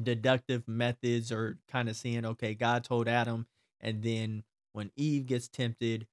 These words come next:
and I'm jumping ahead, uh, she's able to repeat this commandment of God. So Adam must have told Eve because Eve was not yet in existence when God told Adam. So God places them in the Garden of Eden,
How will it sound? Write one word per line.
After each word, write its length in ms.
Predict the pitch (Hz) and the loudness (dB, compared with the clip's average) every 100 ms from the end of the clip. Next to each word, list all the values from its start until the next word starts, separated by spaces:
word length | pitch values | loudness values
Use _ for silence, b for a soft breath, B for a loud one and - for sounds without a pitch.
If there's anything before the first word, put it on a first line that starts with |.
| _ _ _ - | _ _ _ -6
and 140 | 110 | -2
I'm 160 | 117 117 | -2 0
jumping 300 | 120 110 110 | 0 0 -2
ahead, 380 | 113 110 107 - _ _ _ _ - | 0 0 -2 -8 _ _ _ _ -4
uh, 320 | 110 107 104 - | 0 0 -2 -4
she's 380 | - - 151 | -2 0 2
able 280 | 131 131 123 | 4 4 2
to 120 | 120 117 | 0 0
repeat 460 | 113 - 180 175 | -2 0 -2 0
this 300 | 127 120 - - | 0 -2 -6 -10
commandment 500 | 120 123 156 135 117 | -4 0 2 2 -2
of 180 | 113 113 | -4 -4
God. 400 | 113 110 110 120 - _ _ - | -2 -2 -2 -8 -12 _ _ -6
So 320 | - 120 110 - | 2 2 4 4
Adam 460 | 135 143 127 120 | 6 6 4 0
must 500 | 117 117 123 127 - 123 | -2 2 4 2 -4 -4
have 300 | 120 113 - | -2 -2 -2
told 280 | - 117 113 | 0 0 2
Eve 360 | 143 120 113 120 | 2 2 0 -4
because 340 | 113 117 107 | -2 -2 0
Eve 200 | 131 123 | -2 0
was 160 | 113 120 | -2 -2
not 240 | 113 110 | -4 -2
yet 240 | 117 113 - | 0 0 -2
in 140 | 113 | -6
existence 640 | 107 110 131 - 107 - _ _ _ _ | -4 -4 -4 -4 -8 -8 _ _ _ _
when 160 | 117 110 | -4 0
God 260 | 110 107 | 0 0
told 180 | 110 107 | -2 -2
Adam. 360 | 107 107 208 123 _ _ _ | 0 0 -4 -12 _ _ _
So 380 | - 143 117 110 - _ _ | -2 2 4 2 -6 _ _
God 260 | 127 123 - - | 4 4 2 0
places 400 | 156 - 143 135 | 0 0 -4 -2
them 240 | 135 131 | -2 -2
in 80 | 123 | -2
the 80 | 113 | 0
Garden 380 | 123 120 113 | 2 2 0
of 100 | 110 - | -4 2
Eden, 460 | 180 170 165 165 | 4 4 2 -2